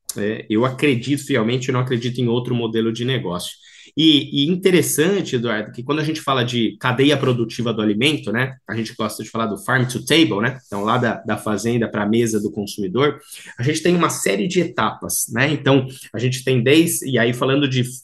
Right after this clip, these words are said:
food waste, falando de desperdício mesmo, a gente tem soluções hoje no Brasil que cuidam da, do excedente ali dentro da fazenda, que são as frutas imperfeitas, as frutas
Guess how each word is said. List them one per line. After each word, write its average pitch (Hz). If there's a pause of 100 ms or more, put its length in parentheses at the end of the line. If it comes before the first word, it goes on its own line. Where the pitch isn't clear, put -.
food 139
waste, 113
falando 113
de 123
desperdício 113
mesmo, 98 (300)
a -
gente 135
tem 175
soluções 139
hoje 117
no 107
Brasil 107 (220)
que -
cuidam 165 (720)
da, 120
do 131
excedente 131
ali 123
dentro 143
da 127
fazenda, 147
que -
são 113 (260)
as 110
frutas 131
imperfeitas, 127
as 110
frutas 127